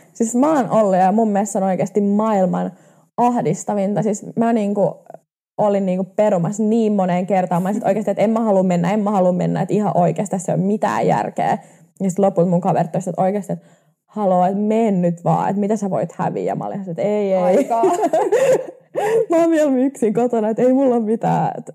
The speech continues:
Speaker 1: jotenkin mun mielestä se on vaan tosi ahdistavaa.
Speaker 2: Se on jotenkin just se tilanne, niin kuin mä sanoin just Tinder-treffeissä, että sit kun siinä on se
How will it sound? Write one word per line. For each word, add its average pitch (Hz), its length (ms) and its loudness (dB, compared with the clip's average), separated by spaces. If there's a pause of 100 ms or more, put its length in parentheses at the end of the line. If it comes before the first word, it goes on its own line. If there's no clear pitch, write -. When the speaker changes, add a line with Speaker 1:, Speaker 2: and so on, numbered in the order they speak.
Speaker 1:
jotenkin 254 320 2
mun 233 120 2
mielestä 202 160 -2
se - 60 -4
on - 60 0
vaan 143 140 -2
tosi 196 260 -2
ahdistavaa. 175 760 0
Speaker 2:
Se - 160 -4
on 302 100 0
jotenkin 262 340 -4
just 240 180 0
se 185 80 -2
tilanne, 185 320 2
niin 170 100 -2
kuin 196 60 -4
mä 185 60 -4
sanoin 220 300 0
just 170 160 -4
Tinder-treffeissä, 160 800 -2
että - 260 -12
sit 190 160 -10
kun 185 60 -6
siinä 180 220 -2
on 202 100 0
se 175 80 -6